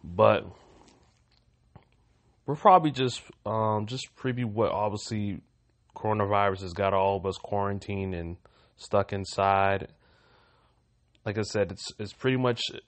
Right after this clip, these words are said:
shut down every major sporting, sporting event. Pretty much the whole basketball world is shut down. Um, it all started with the N B A when Rudy Gobert tested positive.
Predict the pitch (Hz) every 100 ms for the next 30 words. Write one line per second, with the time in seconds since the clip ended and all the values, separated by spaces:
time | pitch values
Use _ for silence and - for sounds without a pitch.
0 | _ - - - 113 110 107 104 104 104
1 | 113 117 117 _ _ _ - 104 104 104
2 | 101 - 101 98 101 101 - _ _ _
3 | _ _ _ _ - - 110 104 104 95
4 | 98 98 120 113 107 98 - 98 101 95
5 | 98 101 - 95 92 90 92 92 90 -
6 | 101 90 - 95 92 87 87 87 _ _
7 | _ _ _ _ _ _ - 87 87 87
8 | 85 92 95 98 - 101 98 92 - 98
9 | 98 95 92 90 90 85 87 95 _ -
10 | 92 85 92 95 90 95 90 95 90 90
11 | - _ _ _ _ - 98 - 90 -
12 | 98 95 90 92 87 90